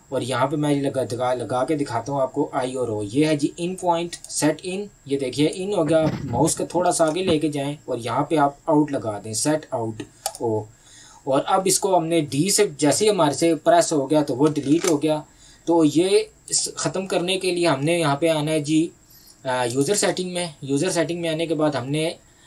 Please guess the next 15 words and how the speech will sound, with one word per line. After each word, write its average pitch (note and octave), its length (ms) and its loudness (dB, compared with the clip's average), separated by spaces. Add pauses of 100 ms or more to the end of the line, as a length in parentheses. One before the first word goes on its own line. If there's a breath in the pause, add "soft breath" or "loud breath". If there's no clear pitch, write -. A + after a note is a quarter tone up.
(160 soft breath)
अ, B2 160 -2
ये, D#3 300 4
अ, C3+ 560 -2
इसका D3 240 -2
मैं C#3+ 140 0
अभी C#3 160 -6
दिखाता B2 480 -4
हूँ C#3 100 2
आपको। C#3+ 380 0 (1400 loud breath)
अच्छा, D#3+ 180 4
ये D#3+ 180 4
हमारा E3 400 4
वो D#3+ 120 4
कीबोर्ड E3+ 460 0
के, E3+ 220 4